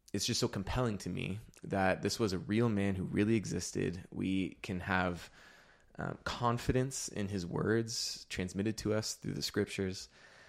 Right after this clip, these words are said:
And so really then it just becomes, um, which, by the way, I just have to jump back in, not all worldviews have that.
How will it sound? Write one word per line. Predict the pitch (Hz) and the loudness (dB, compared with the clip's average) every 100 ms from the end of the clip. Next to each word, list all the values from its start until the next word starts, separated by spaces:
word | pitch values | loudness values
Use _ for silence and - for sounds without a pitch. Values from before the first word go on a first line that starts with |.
| - - - _ _ - | -20 -20 -20 _ _ 2
And | 104 98 95 90 - _ _ _ _ _ _ _ _ _ - - - | 4 4 2 -2 -8 _ _ _ _ _ _ _ _ _ -12 -12 -6
so | - 120 | 2 4
really | 107 117 139 202 139 | 4 4 4 4 2
then | 92 92 98 123 - | 2 0 0 -4 -8
it | - 104 - | -4 -4 -4
just | - 117 - | -4 -2 -2
becomes, | 127 104 98 95 85 - - - - _ _ - | -2 -2 -2 -2 -4 -6 -8 -14 -20 _ _ -6
um, | 90 92 - _ _ _ | -4 -6 -12 _ _ _
which, | - 135 - - | -2 -2 -4 0
by | 226 | 2
the | 202 | 4
way, | 135 135 104 104 - | 4 2 0 -4 -6
I | |
just | - 135 | -4 -4
have | 117 | -6
to | - - - | -10 -12 -2
jump | 139 127 | 2 4
back | 123 117 127 | 2 2 2
in, | 117 107 98 - | 2 0 -4 -6
not | 113 214 285 - - _ _ - | 0 0 0 -8 -20 _ _ 6
all | 170 208 139 | 8 6 6
worldviews | 131 233 180 147 143 | 8 8 6 2 0
have | - 220 - | 4 2 2
that. | - | -4